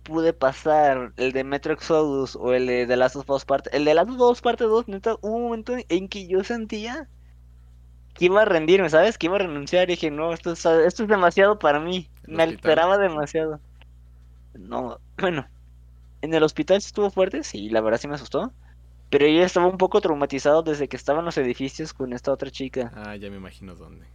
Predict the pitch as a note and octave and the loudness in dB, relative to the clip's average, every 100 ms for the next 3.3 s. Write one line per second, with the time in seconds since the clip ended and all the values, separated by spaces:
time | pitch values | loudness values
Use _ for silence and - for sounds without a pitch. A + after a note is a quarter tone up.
0 | - G#2+ G2 E2+ - - - - - - | -20 -20 -18 -18 -18 -20 -20 -20 -20 -20
1 | - - - - - - A#2+ A#2 A#2+ B2 | -20 -20 -20 -20 -20 -14 -12 -10 -10 -10
2 | - A#2 G#2+ G#2+ - A2+ G#2+ A2 A#2 - | -12 -12 -12 -14 -12 -12 -10 -12 -16 -18
3 | F2+ E2+ | -20 -20